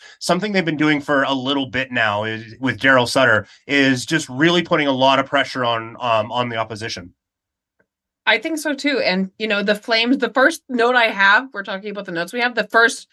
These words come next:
Speaker 2: note I have is Flames pressure early. And then, you know, the, they end up getting the shorthanded goal. And,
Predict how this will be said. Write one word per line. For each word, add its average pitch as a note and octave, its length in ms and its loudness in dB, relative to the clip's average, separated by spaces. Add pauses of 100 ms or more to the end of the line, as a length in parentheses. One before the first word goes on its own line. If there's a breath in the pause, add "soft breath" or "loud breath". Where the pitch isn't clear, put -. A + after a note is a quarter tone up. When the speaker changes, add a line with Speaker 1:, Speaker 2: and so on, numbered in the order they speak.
(160)
Speaker 2:
note G3 160 4
I G3 100 4
have G3+ 240 0
is F#3+ 180 -6 (240 soft breath)
Flames G#3+ 280 0
pressure - 380 0
early. E3 500 -4 (300 loud breath)
And G#3 180 0
then, G3 340 0
you G3+ 140 -8
know, F#3 160 4
the, F#3 300 -2
they G3 200 0
end G3 160 2
up F#3+ 120 0
getting G3 240 0
the G3 100 -6
shorthanded F#3+ 600 -4
goal. F3+ 380 2 (340 soft breath)
And, F3 420 0